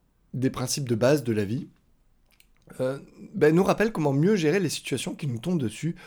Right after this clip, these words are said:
tous les jours. Dans ce bouquin écrit par, euh, Ray Dalio, vous allez apprendre à mettre en place une organisation, une grosse organisation.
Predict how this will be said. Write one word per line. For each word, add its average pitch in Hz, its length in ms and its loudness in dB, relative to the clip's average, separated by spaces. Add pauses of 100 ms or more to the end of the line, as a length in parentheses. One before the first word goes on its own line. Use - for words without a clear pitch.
(380)
tous 220 140 2
les 156 100 8
jours. 101 280 -4 (760)
Dans 127 240 -2
ce 98 400 -4
bouquin 147 580 -4
écrit 120 360 -10
par, 98 420 -6
euh, 87 160 -4
Ray 151 240 2
Dalio, 113 680 0 (180)
vous 117 200 -2
allez 165 140 2
apprendre 202 480 -2
à 101 100 -4
mettre 151 260 -4
en 123 60 -6
place 170 240 -8
une 127 220 0
organisation, 131 640 0 (280)
une - 140 -8
grosse - 380 -6
organisation. 104 500 -8